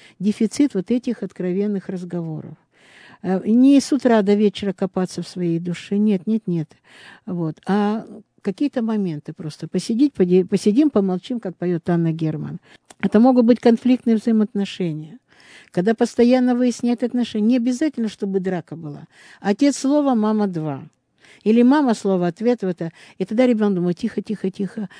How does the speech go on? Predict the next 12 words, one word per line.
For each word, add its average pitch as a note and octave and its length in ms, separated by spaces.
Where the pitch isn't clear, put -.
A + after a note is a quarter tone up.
Лучше G#3 280
запрятаться, A#3+ 720
чтобы F#3 280
никуда F3+ 380
не F3+ 100
соваться». G#3+ 580
А F3+ 60
ему A3+ 200
в A#3 80
это A#3 160
время A#3 240
дискомфортно. F#3+ 1080